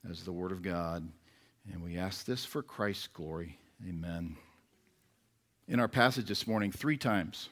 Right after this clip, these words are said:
Jesus displays his deity. And I believe that the purpose for the display of his deity these three times is that you and I would believe.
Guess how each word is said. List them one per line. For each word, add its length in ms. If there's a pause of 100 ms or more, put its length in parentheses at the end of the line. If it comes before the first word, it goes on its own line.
(100)
Jesus 340
displays 580
his 140
deity. 380
And 100
I 40
believe 340
that 140
the 40
purpose 480
for 220
the 80
display 460
of 80
his 160
deity 340
these 240
three 240
times 420 (300)
is 360
that 260
you 400
and 160
I 400
would 400 (400)
believe. 680